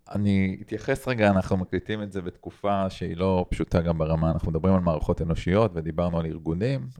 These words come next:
אבל אנחנו חיים גם במערכת אנושית, אה, לאומית, שעוברת טלטלה מאוד מאוד גדולה. ואם אפשר לקחת משהו מהעקרונות האלה,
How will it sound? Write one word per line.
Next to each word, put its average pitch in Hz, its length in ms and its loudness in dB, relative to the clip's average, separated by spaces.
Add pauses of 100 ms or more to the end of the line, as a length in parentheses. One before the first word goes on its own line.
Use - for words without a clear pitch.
(140)
אבל 104 180 -6
אנחנו 113 220 -4
חיים 107 260 -6
גם 101 140 -2
במערכת 95 840 -2
אנושית, 87 460 -4
אה, 92 300 -4
לאומית, 82 500 -2 (320)
שעוברת 95 420 2
טלטלה 82 640 -2 (920)
מאוד 90 260 -2
מאוד 85 240 -4
גדולה. 78 260 -4 (1200)
ואם 90 160 -2
אפשר 98 240 0
לקחת 101 440 -4
משהו 92 320 -6
מהעקרונות 87 560 -6
האלה, 95 280 -6